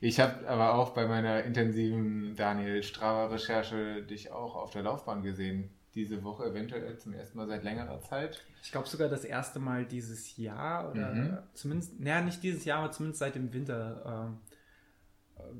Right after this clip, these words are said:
Speaker 2: das erste Mal wieder. Und zwar, äh, merke ich halt auch einfach, auch wenn's mir sehr, sehr hart fällt, sehr, sehr schwer fällt, merke ich einfach, dass mir ähm,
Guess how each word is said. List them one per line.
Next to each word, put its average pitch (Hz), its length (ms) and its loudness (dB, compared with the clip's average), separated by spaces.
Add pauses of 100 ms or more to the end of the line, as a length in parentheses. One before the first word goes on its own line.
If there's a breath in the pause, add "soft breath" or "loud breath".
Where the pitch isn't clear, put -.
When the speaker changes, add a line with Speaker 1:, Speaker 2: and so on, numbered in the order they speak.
Speaker 2:
das 123 140 -8
erste 120 340 -6
Mal 113 220 -2
wieder. 120 400 -6
Und 127 300 -2
zwar, 131 1000 -2
äh, 127 40 -4
merke 127 320 0
ich 139 160 -8
halt 127 200 -4
auch - 200 -8
einfach, 131 360 -6 (200)
auch - 200 -4
wenn's 131 200 -6
mir 127 120 0
sehr, 135 240 2
sehr 135 320 2
hart 147 340 -2
fällt, 151 260 -2
sehr, 143 100 2
sehr 139 140 0
schwer 127 440 0
fällt, - 280 -6
merke 123 180 -2
ich - 100 -14
einfach, 123 220 -10
dass - 180 -8
mir 123 360 -4 (880 soft breath)
ähm, 123 760 0